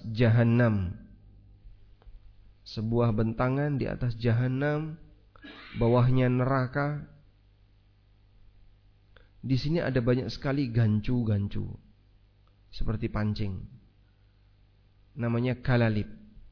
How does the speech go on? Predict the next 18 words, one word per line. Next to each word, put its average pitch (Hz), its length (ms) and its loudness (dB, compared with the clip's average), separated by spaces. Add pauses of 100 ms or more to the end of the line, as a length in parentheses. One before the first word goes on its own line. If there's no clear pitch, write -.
(500)
Dan 131 320 0
ada 131 240 2
sa'dan. 110 800 -2 (1200)
Sa'dan 104 680 -6
itu 113 520 -4 (960)
seperti 120 840 -4 (240)
apa 107 280 -10
ya? - 160 -12 (1040)
Sesuatu 117 480 -2
yang 120 240 0
berduri 110 560 8 (720)
yang 120 160 0
digambarkan 117 560 2
oleh 120 80 2
Nabi 120 320 4
sallallahu 117 560 0
alaihi 113 220 0
wasallam 120 500 -2